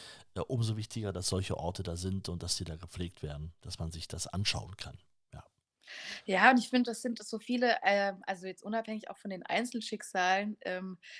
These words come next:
Speaker 2: so, so viele interessante Fakten, zum Beispiel, dass das, äh, Grüne Band, also, die ehemals innerdeutsche Grenze,
Speaker 1: Mhm.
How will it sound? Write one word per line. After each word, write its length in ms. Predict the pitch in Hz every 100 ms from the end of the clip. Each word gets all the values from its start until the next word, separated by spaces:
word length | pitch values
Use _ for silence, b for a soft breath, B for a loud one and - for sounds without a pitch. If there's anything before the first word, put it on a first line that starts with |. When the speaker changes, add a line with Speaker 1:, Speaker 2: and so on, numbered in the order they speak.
| B B _ _ _ -
Speaker 2:
so, 180 | - -
so 140 | -
viele 300 | 185 - 240
interessante 880 | - 214 - - 208 233 240 214 190 -
Fakten, 600 | - - 269 - 175 170
zum 140 | 190
Beispiel, 300 | 196 202 185
dass 260 | 190 185 -
das, 340 | 180 - -
äh, 160 | 170 165
Grüne 300 | 170 202 202
Band, 520 | - 160 220 294 - 180
also, 140 | 175
die 140 | 175
ehemals 340 | 175 190 185 -
innerdeutsche 520 | - 185 180 180 190
Grenze, 480 | - 180 190 - 220
Speaker 1:
Mhm. 100 | 214